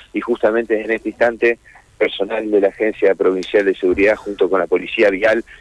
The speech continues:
que está levantando los conos refractarios y se está yendo del lugar con la ruta a esta hora, luego de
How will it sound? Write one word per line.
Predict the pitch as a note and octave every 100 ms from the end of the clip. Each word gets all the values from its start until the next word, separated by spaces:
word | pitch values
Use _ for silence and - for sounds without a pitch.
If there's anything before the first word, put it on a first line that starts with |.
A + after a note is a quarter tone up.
| -
que | G2
está | - G#2 G#2
levantando | G2+ G#2 G#2 G2 B2+ A#2 A2 - _ - _
los | A2+ A2+
conos | A#2+ A#2 A2 -
refractarios | G#2 G#2 - G#2 B2+ C3 C3 B2+ B2 _ - _
y | A2
se | -
está | - A#2 -
yendo | B2 A#2 A2+
del | G#2
lugar | A2+ B2 B2+ - _ -
con | A2+ G#2+
la | G#2 G2 F#2+ F#2 F#2+
ruta | A#2+ B2 - A#2+
a | A2+ B2+ D#3+
esta | D3 C#3 C#3
hora, | D#3 B2+ G2 - _ _ -
luego | A#2 A#2+ A#2
de | G#2 G2+ G2 F2